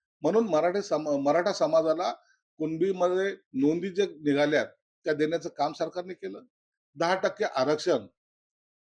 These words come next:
जे दिले विधानसभेमध्ये, त्याच्यावर ठराव घेऊन मंजुरी करून ते दिलं. त्या संदर्भात अनेक लोक कोर्टात गेले. सरकार आपली बाजू भक्कमपणे मांडतंय. हा झाला मराठा समाजाबद्दलचा एक विषय.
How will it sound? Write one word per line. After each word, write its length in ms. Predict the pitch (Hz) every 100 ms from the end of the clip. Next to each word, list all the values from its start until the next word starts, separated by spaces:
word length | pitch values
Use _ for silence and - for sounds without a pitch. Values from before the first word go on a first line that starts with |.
| 123
जे 120 | 143
दिले 260 | 165 160 190 208 - _ _ 123
विधानसभेमध्ये, 960 | 123 143 180 190 - 147 165 190 185 208
त्याच्यावर 320 | 202 160 175 -
ठराव 260 | 135 165 170
घेऊन 200 | 185 165
मंजुरी 360 | 143 156 175
करून 220 | 175 165 180
ते 60 | 185
दिलं. 280 | 151 185 208 - _ _ _ _ _ -
त्या 140 | 170
संदर्भात 440 | 180 180 185 185 185
अनेक 240 | 160 160 156
लोक 200 | 165 -
कोर्टात 280 | 156 180 170
गेले. 320 | 170 190 208 - _ _
सरकार 460 | - 170 151 196 190
आपली 340 | 156 - 175
बाजू 300 | 160 156 175
भक्कमपणे 640 | 160 127 170 156 151 156
मांडतंय. 440 | 160 131 123 - 92 _ _ _ _ -
हा 100 | 170
झाला 260 | 170 190
मराठा 360 | 202 160 165 175
समाजाबद्दलचा 800 | 165 156 151 156 143 127 113 113
एक 80 | -
विषय. 260 | 101 -